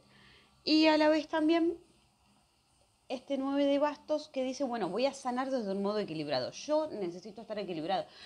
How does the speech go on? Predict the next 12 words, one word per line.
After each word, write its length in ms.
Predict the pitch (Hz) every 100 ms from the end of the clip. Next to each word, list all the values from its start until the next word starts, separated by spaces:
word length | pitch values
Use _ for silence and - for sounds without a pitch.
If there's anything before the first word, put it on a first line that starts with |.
| -
Géminis 340 | - 370 285 -
igual 260 | 165 196 220
son 180 | 208
los 120 | 170 -
gemelos, 840 | 160 147 185 175 170 165 170 170
tiene 160 | 135 131
un 80 |
montón 220 | 131 135 135
de 80 |
cuestiones 600 | 131 127 - 180 160 156
ahí 540 | 127 127 151 180 165 160
con, 520 | 143 127 123 120 123